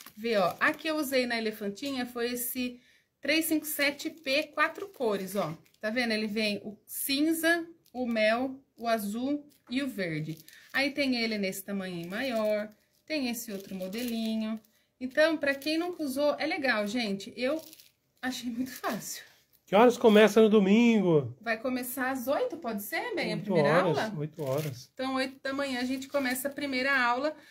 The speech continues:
Speaker 1: A gente encerra, dá o tempo de uma hora, libera outra. Porque são sete au-, horas, gente. Sete aulas. O domingo tá curto pra nós, né, Renato?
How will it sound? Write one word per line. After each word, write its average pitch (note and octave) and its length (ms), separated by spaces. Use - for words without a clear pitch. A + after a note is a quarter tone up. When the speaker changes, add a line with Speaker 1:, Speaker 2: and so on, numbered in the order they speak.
Speaker 1:
A A3 80
gente C4 300
encerra, D#4 500
dá C4+ 180
o C#4 80
tempo C#4 300
de A#3 100
uma B3 280
hora, B3+ 280
libera B3+ 440
outra. F3 440
Porque A#3 180
são C4 220
sete C#4 380
au-, B3 320
horas, A3 420
gente. F#3+ 260
Sete A#3 360
aulas. G3 380
O F#3 40
domingo G3 320
tá G#3 140
curto A#3+ 320
pra C4 120
nós, F#3+ 300
né, G3 140
Renato? F#3+ 380